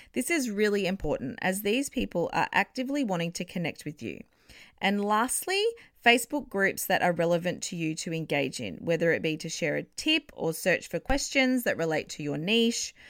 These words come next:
so you can interact. I'll be putting an entire episode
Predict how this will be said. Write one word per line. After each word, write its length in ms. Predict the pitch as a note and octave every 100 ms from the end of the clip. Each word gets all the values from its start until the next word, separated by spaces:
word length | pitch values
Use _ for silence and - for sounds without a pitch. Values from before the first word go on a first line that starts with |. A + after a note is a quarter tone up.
| - - -
so 140 | -
you 260 | G3+ F#3 A3+
can 180 | C#4 A#3+
interact. 720 | F3+ F3+ E3 - - - - _ _
I'll 160 | A#3 C4+
be 120 | E4
putting 280 | D#4+ C4 G#3
an 80 | F3+
entire 520 | F#3 - G3 A#3+ D4
episode 580 | G3 G3+ - F#3 F3+